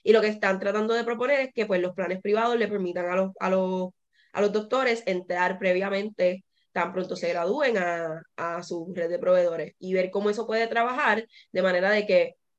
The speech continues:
pues, se puedan, eh, realizar estos servicios. Puede ser a través de la red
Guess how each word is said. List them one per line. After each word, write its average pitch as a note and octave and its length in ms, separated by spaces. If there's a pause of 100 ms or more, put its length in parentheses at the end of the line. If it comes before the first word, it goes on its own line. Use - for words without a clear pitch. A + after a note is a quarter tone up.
pues, F3 240
se F3 160
puedan, F3 480 (100)
eh, F#3+ 500
realizar G3 300
estos G#3 160
servicios. A#3 500
Puede F#3+ 220
ser G#3 160
a G#3 80
través F#3 320
de F#3+ 120
la F#3 240
red F3+ 220